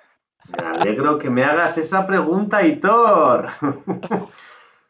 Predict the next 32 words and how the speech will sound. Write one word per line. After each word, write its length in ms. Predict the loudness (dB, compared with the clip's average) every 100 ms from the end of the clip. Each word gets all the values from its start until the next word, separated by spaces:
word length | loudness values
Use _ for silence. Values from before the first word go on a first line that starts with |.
| _
Pues 360 | 0 2 2 0
este 480 | 0 0 -2 0 2
mercadete 760 | 2 0 0 0 0 0 0
está 280 | 0 0 2
duro 400 | 4 6 6 4
este 260 | 2 0 0
año, 420 | 2 2 2 2
está 300 | 0 0 2
duro. 340 | 2 4 2
El 340 | 2 0 0 0
mundo 340 | 0 0 2
del 140 | 2 2
automóvil 680 | 2 2 2 4 4 2
está 600 | 0 -2 0 2 2 2
durete, 680 | 2 0 0 0 0 0 -4 _ _ _ _ _ _ _ -6
pero 260 | -2 0 2
he 40 |
de 120 | 2 4
decir 420 | 2 2 -2 -2
que 160 | -4 -6
estamos 760 | -4 -2 0 2 0 -2 -8 _ _ _ _ _
en 320 | -10 -8 -8
línea. 380 | -8 -8 -8 -14 -20 _ _ _
Vamos 260 | -12 -10 -12
en 120 | -10
línea 200 | -8 -6
a 40 |
los 120 | -6 -10
objetivos, 480 | -18 -18 -16 -16
con 160 | -18 -20
lo 120 | -12
cual 440 | -4 -2 -2 -6